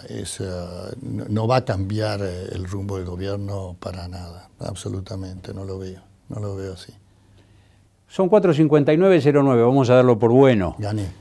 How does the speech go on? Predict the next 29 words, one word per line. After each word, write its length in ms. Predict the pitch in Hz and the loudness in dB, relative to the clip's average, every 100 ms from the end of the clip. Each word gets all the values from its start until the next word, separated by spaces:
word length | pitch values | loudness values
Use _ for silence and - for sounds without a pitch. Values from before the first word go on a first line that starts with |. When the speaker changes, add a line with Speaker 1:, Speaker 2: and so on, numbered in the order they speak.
| - - - - | -20 -20 -14 -2
Speaker 2:
Ganó, 380 | 120 127 117 - - | 2 4 2 -2 -14
Speaker 1:
Gané. 180 | 113 104 | -10 0
Speaker 2:
pero 300 | 120 127 127 | 4 6 4
me 480 | 113 104 110 104 95 | 2 0 2 0 0
quedó 140 | 107 | 0
un 80 | 117 | 2
cachito 380 | 117 110 107 113 | 2 0 0 2
de 100 | 101 | 2
respuesta 540 | 92 90 - 101 107 | 0 -4 -4 -4 -4
sin 240 | - 104 101 | -4 -4 -4
completar, 400 | 98 120 135 135 | -2 0 2 2
así 200 | 107 107 | 2 -2
que 120 | 104 | -2
fuera 220 | - 147 | 2 4
de 60 | 143 | 4
tiempo 280 | 214 214 147 | 2 0 0
se 140 | - | -2
la 100 | 90 | -2
hago, 160 | 85 92 | -2 0
que 100 | 120 | 0
es, 160 | - _ _ - | -2 _ _ -6
¿le 140 | 120 | -4
gusta 240 | 214 - | -4 -4
o 40 | 113 | -4
no 120 | 90 | -2
la 80 | 87 | -4
orientación 360 | 85 85 90 | -4 -6 -8
del 120 | 87 85 | -6 -6
gobierno? 380 | 82 82 80 | -8 -10 -14